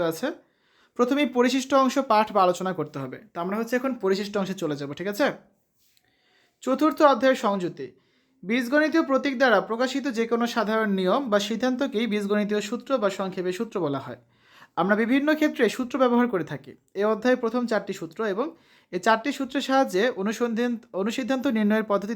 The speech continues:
দেখানো হয়েছে। এছাড়া বীজগণিতীয় সূত্র ও অনুসিদ্ধান্ত প্রয়োগ করে বীজগণিতীয় রাশির মান নির্ণয় ও উৎপাদকে বিশ্লেষণ উপস্থাপন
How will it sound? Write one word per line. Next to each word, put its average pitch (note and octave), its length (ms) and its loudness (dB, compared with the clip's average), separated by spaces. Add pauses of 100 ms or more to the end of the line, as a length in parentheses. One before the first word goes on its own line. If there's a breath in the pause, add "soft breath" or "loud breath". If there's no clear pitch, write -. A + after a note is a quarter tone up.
দেখানো F#3 300 -2
হয়েছে। C3+ 280 -10 (640 soft breath)
এছাড়া C4+ 300 4
বীজগণিতীয় C4+ 520 0
সূত্র - 220 -8 (360)
ও - 20 -6 (120)
অনুসিদ্ধান্ত G#3+ 400 -4 (100)
প্রয়োগ G3 220 -2 (100)
করে E3 160 2 (300)
বীজগণিতীয় G3+ 500 0
রাশির F3 340 0
মান F3 200 2
নির্ণয় B3 340 2 (460 soft breath)
ও - 20 -4 (120)
উৎপাদকে B3 500 0
বিশ্লেষণ G#3+ 460 -2
উপস্থাপন F#3 400 -6